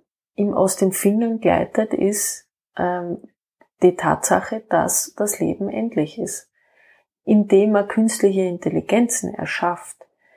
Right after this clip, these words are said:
ähm, so wie die Unternehmerin, sorgt sie ja dafür, dass sie, wie sie auch gesagt hat,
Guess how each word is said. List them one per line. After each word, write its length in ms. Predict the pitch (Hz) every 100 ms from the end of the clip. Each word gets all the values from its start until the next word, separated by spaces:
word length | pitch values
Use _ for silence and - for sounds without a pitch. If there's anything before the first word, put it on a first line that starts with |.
| _ _ _ -
ähm, 600 | 180 175 170 160 - - _ _ _ _ _ _
so 280 | - - 196
wie 120 | 196
die 360 | 196 196 185 -
Unternehmerin, 1000 | - 175 185 175 180 226 214 170 160 160 - _ _
sorgt 440 | - 190 185 -
sie 120 | -
ja 80 | 185
dafür, 680 | 175 185 - 185 175 165 -
dass 340 | - 170 - -
sie, 420 | 175 165 - 190 _
wie 120 | 190
sie 160 | 185 190
auch 180 | 175 -
gesagt 540 | 170 - - - -
hat, 280 | 160 143 -